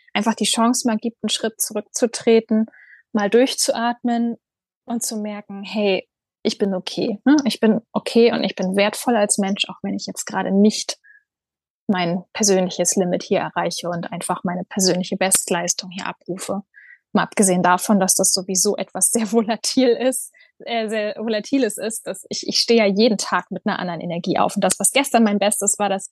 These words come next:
muss heute auch nicht mehr mein Bestes sein, ne? Das ist, wo man einfach, ähm, anfangen muss, ähm, einen guten Kontakt zu sich selber zu entwickeln,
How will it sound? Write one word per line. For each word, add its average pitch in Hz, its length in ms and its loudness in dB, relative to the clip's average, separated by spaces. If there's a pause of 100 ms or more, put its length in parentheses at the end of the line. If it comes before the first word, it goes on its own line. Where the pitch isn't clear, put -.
(140)
muss 233 200 2
heute 247 240 2
auch 254 80 0
nicht 247 180 0
mehr 220 100 -2
mein 185 160 -6
Bestes 180 380 -6
sein, - 260 -14
ne? 277 200 0 (460)
Das - 160 -2
ist, - 200 0
wo 220 60 6
man 208 160 4
einfach, 202 400 0 (120)
ähm, 190 220 0 (180)
anfangen 220 440 2
muss, 202 340 0 (200)
ähm, 190 320 -10 (240)
einen 220 80 0
guten 269 320 2
Kontakt - 540 -4
zu 220 120 -2
sich 202 180 0
selber 220 420 0
zu - 140 -10
entwickeln, 175 640 -8